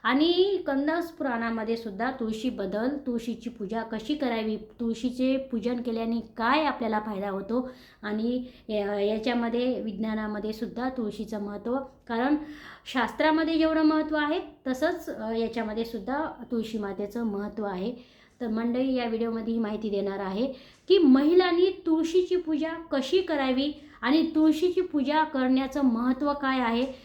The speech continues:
आणि तुळशीची पूजा का करावी, ही सविस्तर माहिती देणार आहे. खूप महत्त्वाचा व्हिडिओ आहे.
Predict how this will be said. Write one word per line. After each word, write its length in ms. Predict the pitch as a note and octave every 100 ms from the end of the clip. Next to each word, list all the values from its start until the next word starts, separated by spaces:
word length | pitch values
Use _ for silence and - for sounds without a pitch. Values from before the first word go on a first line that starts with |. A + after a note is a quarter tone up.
| - -
आणि 220 | A#3 C4
तुळशीची 680 | D4+ - C#4 C#4+ C4+ E4+ E4+
पूजा 420 | F4 C#4+ C#4+ D4+
का 400 | D#4 - B3+ C4+
करावी, 640 | D#4+ B3+ G#3+ F#3+ F3+ E3+ - _ _ -
ही 100 | E4+
सविस्तर 540 | E4+ D4 C4 D4 E4+ D#4+
माहिती 280 | C#4 B3+
देणार 300 | A3+ A3 A3
आहे. 200 | G#3+ A#3 A#3 -
खूप 340 | - E4+ G4+
महत्त्वाचा 560 | F#4+ E4+ D#4+ D4 C#4+ D4
व्हिडिओ 280 | C#4 C#4 C#4+
आहे. 300 | C4 B3+